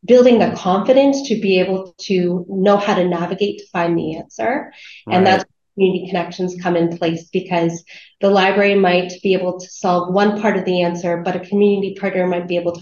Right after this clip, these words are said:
Speaker 1: finish that. And so the connections is what really helps people to thrive when navigating the digital realm.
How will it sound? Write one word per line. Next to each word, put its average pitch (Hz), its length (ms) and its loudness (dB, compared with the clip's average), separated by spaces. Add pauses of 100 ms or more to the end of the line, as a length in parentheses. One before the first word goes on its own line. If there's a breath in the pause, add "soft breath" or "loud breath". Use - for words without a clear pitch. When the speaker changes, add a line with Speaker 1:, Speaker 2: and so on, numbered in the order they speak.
Speaker 1:
finish 180 360 -2
that. 254 340 -4 (520 loud breath)
And 196 120 2
so 180 360 4
the 180 100 -2
connections 202 680 0
is 180 180 -6
what 175 240 -6
really 185 280 -2
helps - 360 -10
people 180 320 -10
to 175 140 -6
thrive 175 720 -4
when 175 240 -2
navigating 170 580 -4
the 175 80 -6
digital - 460 -12
realm. - 360 -12